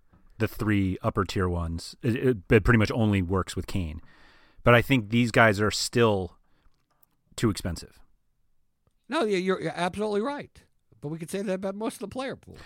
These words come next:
Speaker 1: But I'm saying all of these guys, I think there are defenders you'd rather play at these
Speaker 2: Oh,
Speaker 1: prices.
Speaker 2: okay. So that, oh, so you're looking at midfielders in comparison to the defenders.
Speaker 1: I am. In, in this range, yes.
Speaker 2: Okay.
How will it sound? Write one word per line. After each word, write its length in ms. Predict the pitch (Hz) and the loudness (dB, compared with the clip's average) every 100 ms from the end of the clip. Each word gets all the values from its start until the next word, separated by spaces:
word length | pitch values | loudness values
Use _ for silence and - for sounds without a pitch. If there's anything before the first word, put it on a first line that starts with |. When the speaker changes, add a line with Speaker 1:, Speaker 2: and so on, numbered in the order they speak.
| - - - - 180 - | -18 -18 -16 -16 -16 0
Speaker 1:
But 120 | 170 | 2
I'm 120 | 160 | 6
saying 220 | 151 143 131 | 6 6 6
all 280 | 139 143 | 6 8
of 80 | 151 | 6
these 220 | 135 131 | 4 0
guys, 280 | 123 113 104 | 2 2 2
I 80 | 104 | 0
think 200 | 117 104 | -2 -2
there 140 | 113 | 0
are 40 | 98 | -2
defenders 480 | 92 - 92 90 85 | -4 -4 -4 -4 -6
you'd 120 | 87 | -8
rather 220 | 85 78 | -8 -10
play 180 | - 69 - - _ _ _ _ _ _ _ _ _ _ | -12 -16 -20 -20 _ _ _ _ _ _ _ _ _ _
at 120 | 101 | -4
these 160 | - - | 0 0
Speaker 2:
Oh, 40 | |
Speaker 1:
prices. 240 | - 95 110 | 0 -2 -4
Speaker 2:
okay. 160 | 95 85 | -8 -10
So 160 | 82 98 | -8 -6
that, 240 | 87 117 - | -4 -4 -2
oh, 140 | 117 | -2
so 120 | 107 | -2
you're 140 | 120 139 | -2 0
looking 180 | 123 | -2
at 80 | 127 | -4
midfielders 480 | 123 120 131 117 104 | -4 -4 -2 -2 -4
in 80 | 98 | -8
comparison 480 | 90 117 101 98 87 | -6 -4 -4 -6 -12
to 80 | 85 | -14
the 100 | 76 | -14
defenders. 440 | - - 117 - | -16 -12 -8 0
Speaker 1:
I 60 | 113 | 2
am. 240 | 98 80 - _ _ _ _ _ _ _ _ _ _ - | 2 -2 -12 _ _ _ _ _ _ _ _ _ _ 4
In, 160 | 139 | 4
in 200 | 151 131 | 4 4
this 240 | 120 139 113 | 6 6 6
range, 500 | 95 80 80 - - - _ _ _ - | 0 -2 -8 -18 -20 -20 _ _ _ -8
yes. 380 | 98 73 - - _ _ _ _ _ _ _ _ _ _ _ _ _ | -8 -8 -14 -20 _ _ _ _ _ _ _ _ _ _ _ _ _
Speaker 2:
Okay. 300 | 101 - 101 | -16 -16 -18